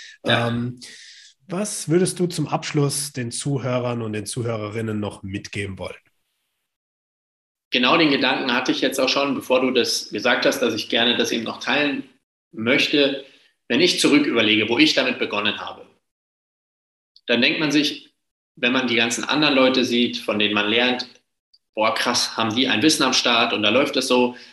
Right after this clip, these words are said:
Speaker 1: da komme ich niemals hin.“ Und ich kann jedem nur sagen, „Hey, such dir was, worauf du Bock hast, träume wirklich groß und dann steck die Arbeit rein.“ Und dann hab ein bisschen Geduld. In unserer Welt, wie du gesagt hast, ist sehr, sehr schnelllebig.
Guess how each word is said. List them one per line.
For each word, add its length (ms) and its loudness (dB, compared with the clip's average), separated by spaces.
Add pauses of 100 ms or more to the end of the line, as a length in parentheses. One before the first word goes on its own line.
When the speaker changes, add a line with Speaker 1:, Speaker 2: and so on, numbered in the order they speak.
(120)
Speaker 1:
da 80 0
komme 220 0
ich 120 0
niemals 340 4
hin.“ 240 -4 (760)
Und 140 2
ich 120 2
kann 200 2
jedem 180 6
nur 140 4
sagen, 280 2
„Hey, 440 2
such 300 2
dir 400 2
was, 340 2
worauf 260 0
du 100 -6
Bock 200 2
hast, 540 -2 (640)
träume 400 2
wirklich 320 2
groß 540 4
und 160 -4
dann 340 0 (400)
steck 400 0
die 120 2
Arbeit 360 2
rein.“ 260 -2 (300)
Und 340 -2
dann 220 2
hab 100 0
ein 80 -2
bisschen 220 2
Geduld. 340 4
In 140 0
unserer 360 2
Welt, 280 4
wie 80 0
du 80 0
gesagt 260 0
hast, 120 -2
ist 140 -8
sehr, 160 6
sehr 120 4
schnelllebig. 500 2